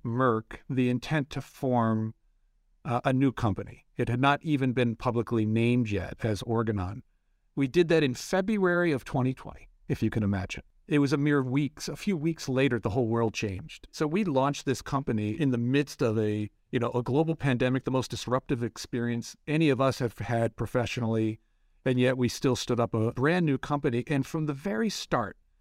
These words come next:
the, the, from the moment I actually started having discussions about joining Organon as the head of H R, the discussion revolved around culture. We have the benefit here at Organon of having a very enlightened and progressively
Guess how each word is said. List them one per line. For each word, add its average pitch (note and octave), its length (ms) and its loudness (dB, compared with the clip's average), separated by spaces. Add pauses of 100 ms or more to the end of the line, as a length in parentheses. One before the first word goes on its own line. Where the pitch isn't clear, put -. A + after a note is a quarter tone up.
(580)
the, D3 260 2
the, D3 600 0
from D#3 200 0
the C#3+ 80 2
moment G3+ 440 0
I D3+ 180 0
actually C#3+ 340 -2
started B2+ 340 -2
having C#3 380 0
discussions B2+ 760 -4
about C3 640 -2
joining A2 400 0
Organon G2 640 -4
as G#2+ 220 -2
the A#2+ 100 0
head A2 180 0
of G#2+ 120 -2
H G2+ 200 -4
R, F#2+ 360 -4 (580)
the C3 160 0
discussion D3 480 0
revolved B2+ 400 2
around A#2 240 -2
culture. - 320 -8 (180)
We E3 120 2
have D#3+ 100 0
the D3 80 0
benefit C#3+ 500 2
here B2+ 260 2
at A#2+ 60 2
Organon B2 400 2
of G#2 80 -2
having A#2 340 -2
a G#2+ 60 -2
very A#2 380 0
enlightened G#2+ 720 -2 (100)
and G#2+ 300 -2 (140)
progressively A#2+ 840 0